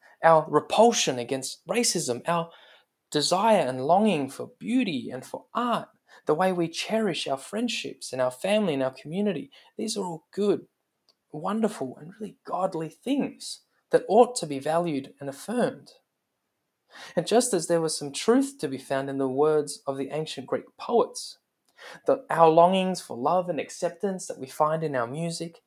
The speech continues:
the desire to see a hero come through in our stories, and the quest to uncover the truth in our media, all of these things point us to good and deeper longings that we ought to see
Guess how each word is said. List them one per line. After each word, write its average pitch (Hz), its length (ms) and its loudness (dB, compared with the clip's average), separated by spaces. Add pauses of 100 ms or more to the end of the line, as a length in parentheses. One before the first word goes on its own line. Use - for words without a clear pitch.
(460)
the 135 80 0
desire 147 500 0
to 156 140 -8
see 135 160 -8
a 120 100 -8
hero 147 520 0
come 175 260 -2
through 160 460 -2
in 151 200 -8
our 120 120 -6
stories, 160 760 -6 (800)
and 170 100 2
the 160 60 4
quest 240 400 0
to 190 160 -2
uncover 160 380 -2
the 135 140 -4
truth - 680 -4 (280)
in 143 140 -4
our 127 120 2
media, 214 520 2 (320)
all 285 220 8
of 285 60 0
these 240 220 2
things 226 200 2
point 277 440 4
us - 320 -6
to 170 80 -6
good 233 420 2 (220)
and 147 180 -6
deeper 226 280 2
longings - 840 -2 (440)
that 143 140 4
we 156 220 -4
ought 190 260 4
to 165 100 -8
see 190 560 -2